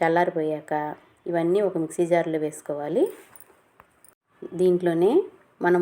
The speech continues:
ముందుగా నానబెట్టి పెట్టుకున్న చింతపండు కూడా వేసేసుకోవాలి. ఇప్పుడు మీ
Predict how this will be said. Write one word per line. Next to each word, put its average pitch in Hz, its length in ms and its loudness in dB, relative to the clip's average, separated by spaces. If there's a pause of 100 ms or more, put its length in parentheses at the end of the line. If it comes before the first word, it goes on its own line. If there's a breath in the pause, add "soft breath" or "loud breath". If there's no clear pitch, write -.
ముందుగా 180 280 4 (100)
నానబెట్టి 165 400 0
పెట్టుకున్న 160 420 -2
చింతపండు 165 560 -4
కూడా 165 220 0
వేసేసుకోవాలి. 151 800 -4 (1800 soft breath)
ఇప్పుడు 180 200 4 (240)
మీ 180 80 4